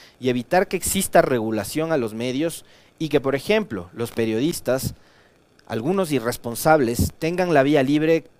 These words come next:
para comentar y para decir las barbaridades que, por ejemplo, Luis Antio-, Luis Antonio Ruiz, de un canal de televisión de este país, dijera hace unos días atrás con respecto de, am,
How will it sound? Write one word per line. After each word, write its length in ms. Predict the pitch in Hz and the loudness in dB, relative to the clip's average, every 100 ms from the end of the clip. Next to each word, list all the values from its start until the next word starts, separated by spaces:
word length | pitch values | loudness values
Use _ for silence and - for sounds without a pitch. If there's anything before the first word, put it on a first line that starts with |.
| _ | _
para 260 | 123 113 113 | -4 -2 -2
comentar 480 | 113 107 107 139 147 | -4 -8 -2 0 0
y 40 | |
para 220 | 131 117 | 0 -2
decir 260 | 110 - 139 | -4 -4 -2
las 140 | 135 | -2
barbaridades 600 | 113 107 107 107 127 139 - | -2 -2 -2 0 0 0 -4
que, 80 | |
por 160 | - 135 | -8 -8
ejemplo, 360 | 101 139 135 120 | -8 -10 -8 -8
Luis 180 | 107 | -8
Antio-, 320 | 101 98 131 123 | -10 -10 -10 -8
Luis 280 | 120 120 110 | -8 -6 -6
Antonio 420 | 104 131 143 131 | -6 -8 -8 -6
Ruiz, 340 | 123 147 151 - | -4 -4 -4 -8
de 60 | 113 | -8
un 100 | 123 | -6
canal 280 | 104 131 | -4 -2
de 80 | 135 | -4
televisión 460 | - 123 120 - 135 | -6 -6 -8 -10 -12
de 40 | |
este 160 | - 127 | -12 -4
país, 340 | 139 156 165 - - - - _ | -2 0 -4 -12 -20 -20 -20 _
dijera 380 | 113 107 139 147 | -12 0 4 6
hace 260 | 131 127 120 | 4 2 -2
unos 280 | 127 120 107 | -4 -6 -2
días 260 | 123 107 | -2 0
atrás 340 | 101 117 135 - | -4 0 0 0
con 180 | 117 | -8
respecto 540 | 101 - - 123 120 110 | -8 -8 -6 -6 -4 0
de, 240 | 123 135 - - - _ - | 2 2 -2 -20 -20 _ -4
am, 460 | 113 107 104 98 | 0 0 -2 -6